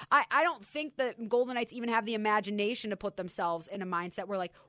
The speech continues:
we have a good power play that we can rely on, because we've never had it. At least in the last couple years, we haven't had it. And so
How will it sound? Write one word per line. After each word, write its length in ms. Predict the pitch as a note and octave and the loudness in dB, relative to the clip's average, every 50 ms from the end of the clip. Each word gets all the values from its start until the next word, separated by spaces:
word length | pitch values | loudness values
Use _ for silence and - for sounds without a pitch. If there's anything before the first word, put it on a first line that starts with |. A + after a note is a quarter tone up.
| _ - | _ -2
we 200 | G#3 D#4+ E4+ E4 | 2 4 4 4
have 220 | B3+ G3+ E3+ F3 F#3 | 4 2 0 0 0
a 60 | F#3+ | -4
good 340 | F3 - G3+ F3+ E3+ - - | -6 -2 -2 -2 -2 -4 -8
power 460 | - - - - C#4+ A#3+ A3 G3+ G3 | -10 -8 0 2 2 2 2 2 0
play 220 | - - G3+ G3+ | -2 -2 0 0
that 120 | G3 G3 - | 0 0 0
we 100 | A3+ G#3+ | -2 -6
can 200 | - - G#3+ G3+ | -4 -4 -2 0
rely 580 | G3 F#3+ F3+ G3 A3+ B3 C4 B3+ B3 A#3 G#3 E3 | 0 0 2 4 4 4 4 4 2 2 0 -2
on, 400 | C3 C3 - - - - - - _ _ _ _ _ - | -2 -4 -4 -8 -12 -14 -18 -20 _ _ _ _ _ -4
because 300 | B3+ C4 C4 B3+ G3+ G3 | -2 0 0 0 0 0
we've 160 | C4 B3+ G#3+ | -2 0 0
never 540 | A3 G#3+ A3 A#3+ B3 B3 A3 G#3+ A3 G#3 G3+ | 0 2 4 6 6 6 6 6 6 6 6
had 360 | G3 G#3 G#3+ B3+ D#4 D#4 F#3+ | 6 4 6 6 6 4 4
it. 80 | D#3+ | 0
At 160 | D#3 D#3+ F#3 F#3+ | -4 -4 -2 -2
least 180 | G#3 G3+ - | -2 -2 0
in 60 | A#3 | 0
the 60 | A3+ A3 | 2 2
last 220 | A3 G#3+ G#3 - | 2 2 2 4
couple 280 | - A#3 A#3 - G#3 A3 | 4 4 4 4 2 0
years, 260 | A#3+ C#4+ E4 D4+ G3 | 2 0 0 0 0
we 80 | G#3 | 0
haven't 160 | G3 F3 F3 E3 | 0 0 0 -2
had 220 | D#3+ C#3 A#2+ C3+ | -4 -4 -4 -6
it. 100 | A#2 A#2 | -8 -6
And 120 | A3+ G#3+ | -6 -4
so 320 | - - B3 A#3+ A#3 A3+ | 0 4 4 6 4 4